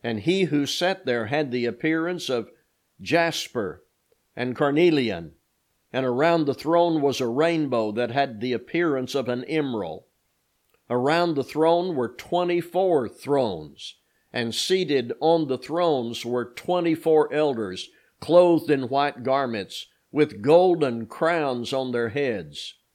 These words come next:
From the throne came flashes of lightning, rumblings, peals of thunder,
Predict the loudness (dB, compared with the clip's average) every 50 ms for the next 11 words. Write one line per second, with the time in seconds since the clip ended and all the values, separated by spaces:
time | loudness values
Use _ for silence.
0 | _ _ _ _ _ _ _ _ _ _ _ _ _ 0 2 4 4 4 2 2
1 | 0 0 0 0 -2 -2 0 2 2 2 0 -2 -4 -4 -4 -2 -2 -2 -4 -8
2 | -10 -6 -2 0 2 2 2 0 -2 -2 -2 -2 0 -2 -2 0 0 0 0 -2
3 | -4 -6 -8 -8 -6 -8 -10 -14 -20 _ _ _ _ _ _ _ _ _ _ _
4 | _ _ _ 4 6 6 6 6 6 2 2 0 0 -2 -6 -10 -14 -16 -16 -16
5 | -16 -18 _ _ _ _ _ _ _ 0 0 4 6 6 4 4 2 2 0 0
6 | 0 0 -2 -2 0 0 0 -2 -2 -4 -6 -8 -10 -16 _